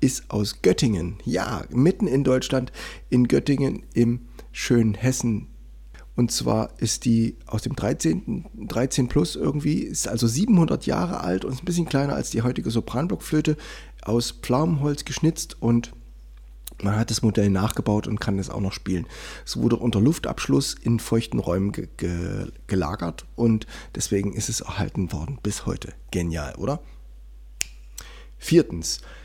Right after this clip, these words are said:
wir haben die Sopranblockflöte. Wenn wir die spielen, sieht es so aus, als könnten wir die Noten, die im Violinschlüssel notiert sind, einfach so spielen. Aber in Wirklichkeit sind die sogar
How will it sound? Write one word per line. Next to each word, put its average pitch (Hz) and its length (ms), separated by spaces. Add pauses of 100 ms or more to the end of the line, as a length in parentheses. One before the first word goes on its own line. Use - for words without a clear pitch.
(360)
wir 147 460
haben 117 300
die 113 100
Sopranblockflöte. - 800
Wenn 113 140
wir - 60
die 113 100
spielen, 190 560 (320)
sieht 160 240
es 143 100
so - 100
aus, - 240
als - 160
könnten 147 280
wir 120 80
die 117 100
Noten, 131 400
die 123 200
im 104 340 (100)
Violinschlüssel 123 580
notiert 110 360
sind, - 220
einfach 117 260
so - 120
spielen. 170 360
Aber 196 200
in 98 140
Wirklichkeit 117 480
sind 139 160
die - 60
sogar - 340